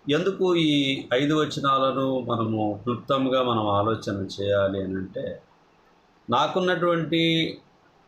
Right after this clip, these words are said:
నాకు అర్థమైనటువంటి ఆలోచన ప్రకారంగా, నాకు అర్థమైనటువంటి పద్ధతిను నేను మీకు గుర్తు చేయాలని అనుకుంటున్నాను. క్రీస్తు భావం చాలా లోతుగా ఉంటది.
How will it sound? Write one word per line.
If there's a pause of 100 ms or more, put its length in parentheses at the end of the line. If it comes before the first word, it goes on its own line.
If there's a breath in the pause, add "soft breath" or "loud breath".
(1000)
నాకు
అర్థమైనటువంటి
ఆలోచన
ప్రకారంగా, (460)
నాకు
అర్థమైనటువంటి
పద్ధతిను
నేను
మీకు (920)
గుర్తు
చేయాలని
అనుకుంటున్నాను. (1700)
క్రీస్తు
భావం
చాలా (1000)
లోతుగా
ఉంటది.